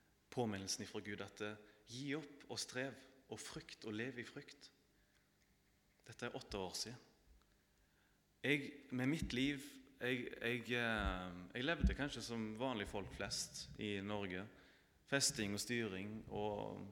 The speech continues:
ut ifra mine lyster. Og så slapp jeg mitt, mine gamle verdier.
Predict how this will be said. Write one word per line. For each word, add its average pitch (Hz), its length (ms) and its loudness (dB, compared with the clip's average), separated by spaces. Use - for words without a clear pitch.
ut 117 200 0
ifra 113 200 0
mine 107 240 2
lyster. 92 340 0
Og - 80 2
så 165 80 6
slapp - 440 6
jeg 139 340 8
mitt, - 400 2
mine 160 340 6
gamle 120 360 8
verdier. 107 420 4